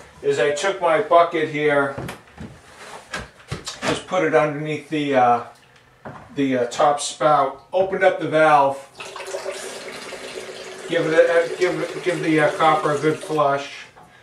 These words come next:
so everything's flushed out there. Now I'm gonna wanna do a pressure test to see how this thing does under pressure. So I got my cap with, uh, Teflon tape.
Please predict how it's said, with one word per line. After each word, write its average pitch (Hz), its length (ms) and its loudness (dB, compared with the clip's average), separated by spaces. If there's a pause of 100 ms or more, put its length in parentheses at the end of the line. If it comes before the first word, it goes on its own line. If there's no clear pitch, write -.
(260)
so 139 200 -6
everything's 139 420 -6 (100)
flushed 151 520 -4
out 139 300 -2
there. 127 360 -2 (800)
Now 160 460 0
I'm - 200 4
gonna 151 260 0 (280)
wanna 160 400 4
do 151 220 4
a 135 220 6 (340)
pressure 190 460 2
test 139 400 0
to - 80 0
see - 240 -8
how 151 200 4
this 147 140 -4
thing 147 220 2
does 147 260 8
under 135 220 4
pressure. 156 680 0 (600)
So 143 240 2
I 135 120 2
got 233 200 6
my 135 140 0
cap 165 580 4 (240)
with, 151 360 0
uh, 131 380 2
Teflon 156 500 0
tape. 147 280 4